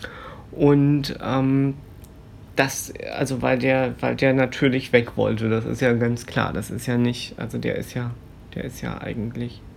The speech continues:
nicht dazu gemacht, dass man den in die Hand nimmt. Und, ähm, es war aber mal ein unglaublich tolles Gefühl,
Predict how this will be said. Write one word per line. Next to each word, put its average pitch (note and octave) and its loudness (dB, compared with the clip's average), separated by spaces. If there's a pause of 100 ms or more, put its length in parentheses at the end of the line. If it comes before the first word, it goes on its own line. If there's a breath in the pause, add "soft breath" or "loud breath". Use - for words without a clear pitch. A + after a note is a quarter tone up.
(200 loud breath)
nicht - -6
dazu A#2+ -6
gemacht, A#2 -4
dass B2 -8
man A#2+ -4
den A2+ -4 (840 loud breath)
in A#2 0
die A2 -2
Hand A#2 0
nimmt. C3+ 0 (720 loud breath)
Und, A#2+ 4
ähm, A2 0 (460)
es - -2
war C3 4
aber A#2+ 2
mal A#2 2
ein G#2 -4
unglaublich A#2+ 0
tolles C3 2
Gefühl, C#3+ 0